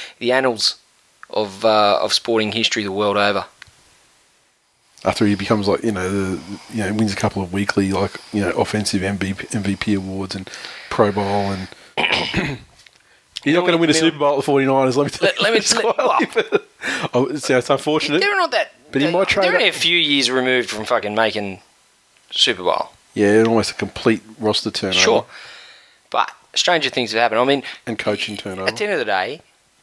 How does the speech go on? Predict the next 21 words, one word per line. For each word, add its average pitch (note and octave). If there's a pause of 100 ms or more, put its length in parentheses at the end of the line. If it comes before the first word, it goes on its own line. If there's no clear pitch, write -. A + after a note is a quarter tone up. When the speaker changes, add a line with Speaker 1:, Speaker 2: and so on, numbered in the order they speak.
(120)
Speaker 2:
Hmm. A2+
Speaker 1:
no D3+
one, C3+ (200)
n-, C#3+ (280)
he, - (280)
barely E3
anyone B2+
was G#2
giving A2
him G2+
a F#2
chance G2+
of F#2+
making F#2
that F#2
roster. - (100)
Speaker 2:
It's -
true. E3 (760)
Speaker 1:
Um, G2+ (1700)
let's - (480)
imagine, C3